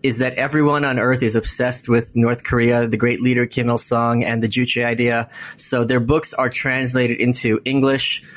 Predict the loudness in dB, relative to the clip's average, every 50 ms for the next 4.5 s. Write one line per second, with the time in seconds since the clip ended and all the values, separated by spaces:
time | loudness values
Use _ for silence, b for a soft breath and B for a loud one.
0 | B B B 0 0 0 0 -2 -2 0 2 2 2 2 0 -2 -4 -4 -2 -2
1 | 0 2 4 4 4 4 2 0 -4 -10 -8 -4 -2 -2 -2 -2 0 0 0 2
2 | 2 2 2 0 -2 -4 -6 -4 -2 -2 0 0 0 0 0 2 2 2 0 -2
3 | -4 -8 -8 -6 -4 -2 0 0 2 2 2 2 2 2 0 0 0 -2 -2 0
4 | 0 0 -2 -2 -4 -4 -4 -4 -4 -6